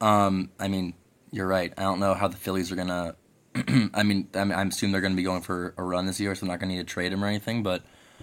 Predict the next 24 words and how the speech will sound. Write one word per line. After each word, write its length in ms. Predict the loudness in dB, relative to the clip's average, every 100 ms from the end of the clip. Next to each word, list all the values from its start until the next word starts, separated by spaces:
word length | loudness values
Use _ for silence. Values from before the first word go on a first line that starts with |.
| -20 _ 0
um, 320 | 4 4 0
he's 160 | -2 0
definitely 280 | 0 2
a 20 | 2
valuable 400 | 2 2 0 -2
asset 320 | -2 -2 -4
to 80 | -2
have, 360 | 0 -2 -4 -20 -10
um, 460 | -2 0 0 -4 -8 _ -2
on, 180 | 2 4
like, 160 | 2 0
a 80 |
Phillies 360 | 2 6 6 4
team 180 | 2 6
that 160 | 6
doesn't 160 | 4 4
have, 120 | 4
like, 140 | 4 2
a, 140 | 0
has 100 | 4
a 40 | 8
lot 100 | 8
of, 60 |
like, 200 | 8 2